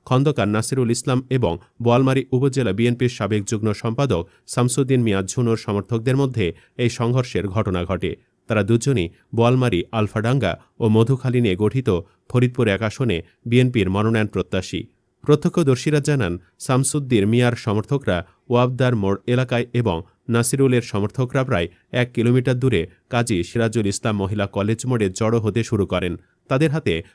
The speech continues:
বাঁশের লাঠির মাথায় ছিল ধানের শীষ। শুধু ফরিদপুরে নয়, জয়পুরহাটেও বিএনপির মনোনয়নকে কেন্দ্র করে দুই গ্রুপের সংঘর্ষ ও ধাওয়া পাল্টা ধাওয়ার ঘটনা ঘটেছে। এতে বেশ কয়েকজন আহত হয়। স্থানীয়রা জানান, জয়পুরহাট দুই আসনে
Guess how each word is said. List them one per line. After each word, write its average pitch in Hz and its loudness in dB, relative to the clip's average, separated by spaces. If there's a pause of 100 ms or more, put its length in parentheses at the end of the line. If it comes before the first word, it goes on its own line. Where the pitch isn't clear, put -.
(100)
বাঁশের 120 0
লাঠির 104 0
মাথায় 113 -2
ছিল 101 -4 (100)
ধানের 98 -2
শীষ। 87 -4 (420)
শুধু 170 4
ফরিদপুরে 143 0
নয়, 87 -2 (300)
জয়পুরহাটেও 135 0 (280)
বিএনপির 139 2
মনোনয়নকে 127 0
কেন্দ্র 107 0
করে 123 0 (300)
দুই 127 4
গ্রুপের 135 2
সংঘর্ষ 113 -2 (240)
ও 117 2 (120)
ধাওয়া 104 0
পাল্টা 104 -2
ধাওয়ার 110 0 (280)
ঘটনা 113 0
ঘটেছে। 90 -4 (380)
এতে 127 -2
বেশ 98 0
কয়েকজন 117 0
আহত 95 -2
হয়। 85 -4 (300)
স্থানীয়রা 156 0
জানান, 160 -2 (300)
জয়পুরহাট 143 0
দুই 127 2
আসনে 117 0